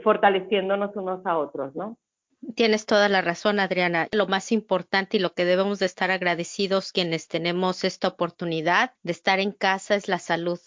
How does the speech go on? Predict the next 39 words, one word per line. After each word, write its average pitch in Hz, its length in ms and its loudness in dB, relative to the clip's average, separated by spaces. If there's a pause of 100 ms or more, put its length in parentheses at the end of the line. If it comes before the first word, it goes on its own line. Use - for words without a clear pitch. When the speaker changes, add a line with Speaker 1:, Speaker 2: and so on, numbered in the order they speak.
(100)
Speaker 2:
Y 185 400 0
en 185 140 6
este 180 180 -2
momento 185 500 2
es 185 160 2
cuando 185 380 2
se 180 160 0
Speaker 1:
Así 175 60 4
es. - 80 -2
Speaker 2:
hace 190 180 -2
más 185 220 -2
evidente 185 500 0
las 180 180 0
diferencias 180 840 0
en 170 140 0
todos 190 340 0
los 185 200 -4
países 180 640 -2 (140)
de 180 140 4
los 175 180 -2
que 190 100 2
realmente 190 540 0
son 214 340 2
esenciales, 196 960 -2 (120)
eh, 175 480 0
en 175 140 -2
sus - 260 -8
trabajos 180 680 0 (140)
y 190 180 -2
que 202 160 2
es 190 100 -2
esencial 190 480 0
en 185 100 -2
la 165 100 0
vida. 156 300 -4 (180)
¿Qué 208 120 4
nos 214 180 2
está 185 280 0
sobrando? 160 520 -2